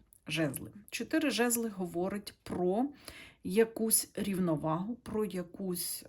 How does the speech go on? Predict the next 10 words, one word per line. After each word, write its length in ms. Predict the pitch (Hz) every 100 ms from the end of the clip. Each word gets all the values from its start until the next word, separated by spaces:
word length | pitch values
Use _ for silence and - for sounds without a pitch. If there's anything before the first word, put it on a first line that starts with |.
| -
е, 400 | 165 160 160 165 165 - - - -
гармонію, 840 | 175 190 180 170 165 165 196 262 285 - - _
про 300 | - 220 208
стабілізацію, 1300 | - - 180 165 175 170 143 147 139 - - 208 269 285 - - _ - -
в, 180 | 175
наприклад, 580 | 196 180 175 208 254 233 -
в 40 |
кар'єрі 580 | - 220 170 151 147 -
може 260 | 147 143 147
бути, 440 | - - - -